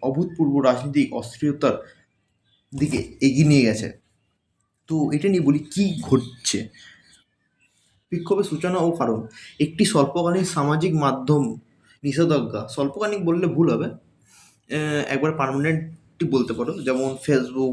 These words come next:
WhatsApp, Instagram, YouTube ইত্যাদি লাগু করা হয়। এই, একটি বিপুল তরুণ সমর্থিত জেন জি আন্দোলনের সূত্র হয়ে ওঠে।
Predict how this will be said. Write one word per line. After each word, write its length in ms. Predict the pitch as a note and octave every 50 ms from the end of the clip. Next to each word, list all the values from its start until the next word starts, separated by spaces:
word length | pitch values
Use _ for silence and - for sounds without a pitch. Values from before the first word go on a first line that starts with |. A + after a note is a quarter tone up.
| B2
WhatsApp, 340 | B2 B2+ B2 - C3+ C3 B2 B2 B2
Instagram, 420 | - - - A#2+ A#2+ A#2+ B2 B2 A#2
YouTube 420 | A#2 B2+ B2 - B2 A#2+ A#2 A2+
ইত্যাদি 500 | C#3+ D#3 D#3 - C3 A2+ A2 A2 G#2+ - - - - - - - - - - _ _ _ - - - -
লাগু 240 | D#3 C#3+ C#3 D#3 D#3+
করা 200 | C3 C#3+ B2 A#2
হয়। 240 | A#2 A#2 F#2+ F#2+ G2+ - _ -
এই, 280 | - E3 F3 C#3+ B2+ - - - - _ _ _ _ _ -
একটি 340 | C#3+ C#3 - - D#3 D3+ D3
বিপুল 540 | C3 C#3+ D3 D3 - - G#3 G#3 G3+ G3+ G3+ _ -
তরুণ 300 | E3 D#3+ E3 F#3 F3+ E3
সমর্থিত 500 | D#3 - D3+ D3 D3+ D#3+ D#3+ D#3+ F#3 E3 D#3 C3 A#2
জেন 280 | A#2+ A#2 C#3+ D#3 D3+ C#3
জি 120 | C#3+ D#3
আন্দোলনের 640 | C#3 B2+ B2+ C3 C#3 C#3 D3 D3+ C#3+ B2+ G#2+ G2+ - - _ _ _ - - - -
সূত্র 340 | - - - - - D#4 -
হয়ে 160 | C#3 C#3+ C#3
ওঠে। 240 | A#2+ A2 A2+ A2+